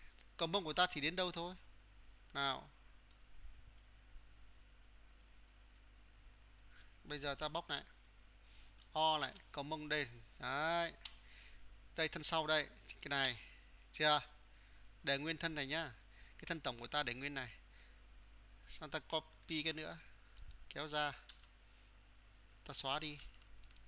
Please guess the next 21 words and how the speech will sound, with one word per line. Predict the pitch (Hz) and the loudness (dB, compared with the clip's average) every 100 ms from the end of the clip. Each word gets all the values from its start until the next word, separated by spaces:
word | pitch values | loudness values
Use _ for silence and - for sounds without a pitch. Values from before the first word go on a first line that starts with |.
| - - - - - - - - - - | -16 -16 -20 -20 -20 -20 -20 -20 -20 -12
Đấy, | - 131 151 | 0 0 2
chủ | - | 0
yếu | 139 | -2
là | 143 | 4
lấy | 135 | 4
cái, | 147 165 | 4 2
cái, | - | 0
cái, | 165 175 165 | 0 0 -2
cái | 170 | -4
cầu | 151 135 | -2 -2
mông | 147 | 0
này | 135 | -2
thôi | 139 | -2
này. | 131 117 - - - - - - - - - - - - - - - - - - - - - - - - - | -4 -8 -12 -16 -18 -18 -20 -18 -18 -18 -16 -12 -12 -14 -16 -16 -18 -18 -20 -18 -16 -14 -14 -16 -16 -16 -10
Ok, | - - 151 139 - | -8 0 0 0 -2
tiếp. | 170 180 - - - - - - - - - - - - - - - - - - - - - - - - - - - | 0 0 -2 -20 -20 -18 -18 -18 -18 -18 -18 -16 -16 -16 -20 -20 -20 -18 -18 -16 -16 -16 -18 -18 -14 -14 -14 -14 -4
Bây | 170 | 4
giờ | 160 151 - - - - - | 6 6 2 -8 -10 -16 4
ta | 170 170 160 - - - - - - - - - - - - | 8 10 8 0 -16 -20 -20 -20 -20 -18 -16 -16 -16 -18 -4
bao | 156 151 | 0 2
chuột | - 131 | 0 -2